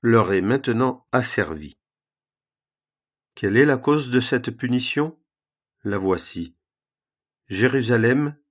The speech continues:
s'est alliée aux nations. Au lieu de servir l'Éternel,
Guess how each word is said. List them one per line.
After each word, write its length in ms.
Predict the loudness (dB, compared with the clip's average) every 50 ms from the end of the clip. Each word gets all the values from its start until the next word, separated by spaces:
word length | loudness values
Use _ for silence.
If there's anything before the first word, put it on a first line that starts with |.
| _
s'est 480 | -20 -16 -16 -8 -4 -2 -2 -2 -2 -4 _
alliée 640 | -2 0 0 0 0 0 0 2 0 0 0 -4 _ _
aux 160 | -4 -4 -2
nations. 640 | -2 -2 -2 -4 -4 -6 -10 -10 -10 -12 -14 -14 -16 _ _ _ _ _ _ _ _ _ _ _ _ _ _ _ _ _ _ _ _ _ _ _ _ _ _ _ _ -2
Au 80 | 0
lieu 160 | 2 2 2 2
de 100 | 2 -2
servir 420 | -2 -2 -2 0 2 4 4 4
l'Éternel, 760 | 4 4 2 0 -2 -4 -2 -2 0 0 0 -2 -4 -8